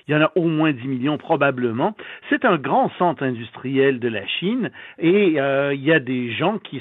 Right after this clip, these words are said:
c'est un, c'est, c'est donc aussi un carrefour très, très important. Mais je te rassure, si t'étais inquiet,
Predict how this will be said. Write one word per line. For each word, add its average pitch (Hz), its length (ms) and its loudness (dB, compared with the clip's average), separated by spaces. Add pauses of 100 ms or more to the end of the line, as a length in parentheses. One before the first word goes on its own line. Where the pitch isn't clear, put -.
c'est 143 60 -2
un, 131 140 -4 (100)
c'est, 127 100 -2 (320)
c'est 156 80 -2
donc 160 260 0
aussi 165 280 -4
un 139 100 2
carrefour - 600 -2
très, - 180 -4
très 139 300 -2
important. 135 540 -4 (340)
Mais 208 120 4
je - 80 -4
te 262 100 2
rassure, 311 500 2 (320)
si 190 80 -8
t'étais 165 260 0
inquiet, 180 480 2